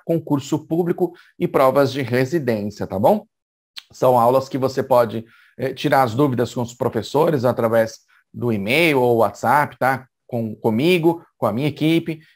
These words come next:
e aí você tem todo o suporte necessário pra progressão e melhorar sua carreira e passar num concurso público também, tá bom? Então é isso aí.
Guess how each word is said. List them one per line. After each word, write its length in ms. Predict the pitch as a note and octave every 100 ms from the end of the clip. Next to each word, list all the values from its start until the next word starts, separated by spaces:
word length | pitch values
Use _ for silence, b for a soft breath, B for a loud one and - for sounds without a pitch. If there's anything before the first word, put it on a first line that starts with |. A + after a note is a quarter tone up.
| -
e 140 | A#2+
aí 160 | A#2+ A#2
você 300 | A#2 A#2+ B2+
tem 180 | A#2+ A#2+
todo 500 | A#2+ A#2 A2+ B2 -
o 40 |
suporte 520 | - A#2+ A#2 G#2+ -
necessário 520 | A#2 A2+ A#2+ A2 A2 A2
pra 180 | A#2
progressão 640 | A#2 A2+ A2+ A2+ A2+ A#2+ B2 b -
e 120 | B2
melhorar 340 | C3 A#2 A2+
sua 140 | A2+ B2+
carreira 420 | A2 A#2+ C#3+ D3+
e 60 |
passar 420 | D3+ G3+ - C3 D#3
num 80 |
concurso 420 | D#3 C#3+ C#3 C3 D3+
público 540 | - A2+ A#2 B2+ B2 -
também, 480 | - D#3 G2 F2 - _
tá 100 | -
bom? 280 | F#2+ F#3+ F#3+ B B -
Então 140 | F#3+
é 40 |
isso 140 | G3 G3+
aí. 220 | A#2